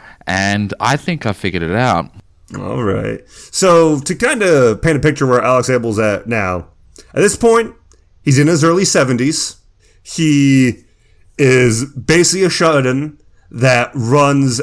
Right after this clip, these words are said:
Speaker 2: a mix between a cult, a multi-level marketing scheme,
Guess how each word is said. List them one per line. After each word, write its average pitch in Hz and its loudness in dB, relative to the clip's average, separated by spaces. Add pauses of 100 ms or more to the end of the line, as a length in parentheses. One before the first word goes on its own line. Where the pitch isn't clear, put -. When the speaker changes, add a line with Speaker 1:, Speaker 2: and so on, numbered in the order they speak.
(140)
Speaker 2:
a 117 0 (500)
mix 160 0
between 147 0
a 120 -2 (120)
cult, - -2 (500)
a 123 2
multi-level 175 2
marketing 151 0
scheme, 135 0